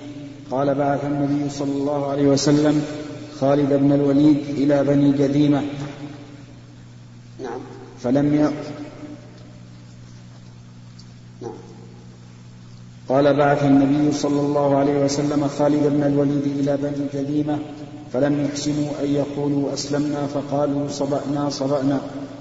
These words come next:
Speaker 1: فجعل خالد يقتل ويأسر، ودفع إلى كل رجل منا أسيره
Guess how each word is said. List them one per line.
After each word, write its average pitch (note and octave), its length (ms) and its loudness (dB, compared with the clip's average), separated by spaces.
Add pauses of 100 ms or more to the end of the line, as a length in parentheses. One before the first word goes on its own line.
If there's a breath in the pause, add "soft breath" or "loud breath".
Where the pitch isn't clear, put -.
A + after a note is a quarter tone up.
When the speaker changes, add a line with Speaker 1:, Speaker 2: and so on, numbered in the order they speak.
(160)
Speaker 1:
فجعل C#3 520 0 (100)
خالد C#3+ 520 2
يقتل C#3+ 400 0
ويأسر، C#3 520 0 (540)
ودفع C#3+ 440 0
إلى D3 420 2
كل D3 200 4
رجل C#3+ 260 2
منا D3 640 0
أسيره D3 380 0